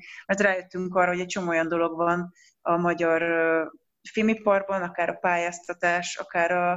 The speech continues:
a, utána a filmszemléken,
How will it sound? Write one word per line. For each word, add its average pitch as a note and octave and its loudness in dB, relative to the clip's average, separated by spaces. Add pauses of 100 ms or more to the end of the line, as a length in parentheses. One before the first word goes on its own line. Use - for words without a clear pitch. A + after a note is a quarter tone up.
(600)
a, E3+ 0 (180)
utána F3+ 0
a - 2
filmszemléken, F3+ 0